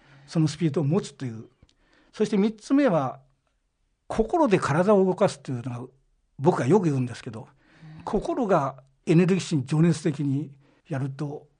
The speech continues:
Speaker 1: 多少疲れた体も動くなっていうのが私は今まで体験してます。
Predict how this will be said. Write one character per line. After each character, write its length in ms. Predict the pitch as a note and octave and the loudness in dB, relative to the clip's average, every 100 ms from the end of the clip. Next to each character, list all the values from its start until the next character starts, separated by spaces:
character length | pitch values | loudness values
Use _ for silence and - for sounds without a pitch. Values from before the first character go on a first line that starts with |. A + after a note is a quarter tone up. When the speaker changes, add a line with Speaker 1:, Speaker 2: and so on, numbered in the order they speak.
| _ _ _ | _ _ _
Speaker 1:
多 160 | - D#3 | -6 -2
少 160 | C#4+ | -2
疲 220 | C4+ - | -4 0
れ 80 | C#4 | 2
た 100 | F3+ | 2
体 320 | - C3+ B2+ | 0 -2 -6
も 180 | C3 B2+ | -6 -4
動 120 | G3 | -2
く 80 | G3+ | -2
な 100 | C3 | -4
っ 60 | A2+ | -8
て 100 | - | -14
い 0 | |
う 40 | |
の 80 | A2 | -14
が 60 | A2 | -14
私 240 | B2 - | -12 -12
は 180 | B2+ G#2 - - | -12 -12 -16 -4
今 200 | D3+ F#3+ | 0 2
ま 80 | F#3+ | 0
で 40 | |
体 200 | C#3 C3 | -2 -8
験 100 | A#2+ | -8
し 60 | - | -10
て 40 | |
ま 60 | A#2+ | -14
す。 180 | - | -18